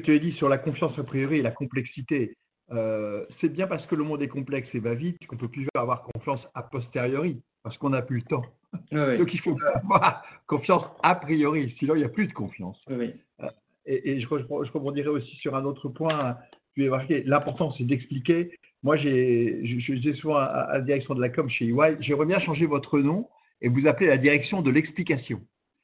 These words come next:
Speaker 1: Parce que ça vous engage beaucoup plus qu'à communiquer.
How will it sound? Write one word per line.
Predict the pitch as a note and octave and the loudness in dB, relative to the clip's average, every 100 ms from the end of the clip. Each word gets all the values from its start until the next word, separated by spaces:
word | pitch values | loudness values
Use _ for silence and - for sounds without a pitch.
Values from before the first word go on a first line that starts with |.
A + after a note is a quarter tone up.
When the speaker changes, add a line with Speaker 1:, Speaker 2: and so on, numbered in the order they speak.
| - - _ | -20 -20 _
Speaker 1:
Parce | C3 - | -14 -2
que | E3 - | -2 0
ça | E3+ | -2
vous | F3 E3+ | 0 0
engage | E3 F3 D3 | 2 2 2
beaucoup | C3+ F#3+ F#3+ | 0 -2 -2
plus | - G3+ - | -4 -4 0
qu'à | E3+ | -2
communiquer. | - B2+ B2 B2 D3 A#2 | 0 -2 -2 -4 -4 -6